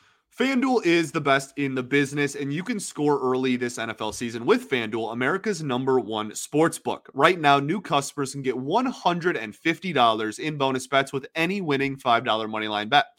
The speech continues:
That's a hundred and fifty bucks if your team wins. If you've been thinking about joining FanDuel, there's no better place to get in on the action. The app is so easy to use. There's a wide range of options, including spreads, player props,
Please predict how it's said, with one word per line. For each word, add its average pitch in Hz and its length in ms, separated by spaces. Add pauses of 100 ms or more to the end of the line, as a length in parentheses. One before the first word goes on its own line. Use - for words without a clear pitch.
(300)
That's 131 120
a 123 40
hundred 240 320
and 151 100
fifty 120 240
bucks 156 340 (260)
if 208 200
your 151 240
team 143 320
wins. 139 340
If 120 140
you've 147 120
been 139 160
thinking 156 260
about 143 240
joining 175 280
FanDuel, 165 380
there's 135 200
no 151 280
better 156 320
place 110 500 (360)
to 131 100
get 131 260
in 117 220 (140)
on 104 260
the 110 240
action. 139 480
The 127 120
app 123 140
is 120 160
so 254 220
easy 127 220
to 117 60
use. 170 300
There's 131 140
a 127 40
wide 190 300
range 151 280
of 123 80
options, 143 420
including 131 300
spreads, 151 600
player 165 400
props, 131 420